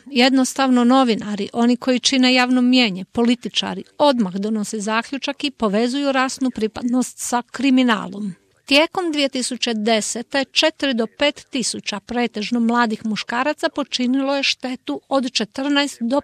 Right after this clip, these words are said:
petnaest tisuća dolara. Prevrtali su automobile,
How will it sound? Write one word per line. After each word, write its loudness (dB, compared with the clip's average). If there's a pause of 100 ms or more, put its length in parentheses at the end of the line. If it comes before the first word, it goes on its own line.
petnaest -4
tisuća 0
dolara. -4 (260)
Prevrtali 2
su -4
automobile, 0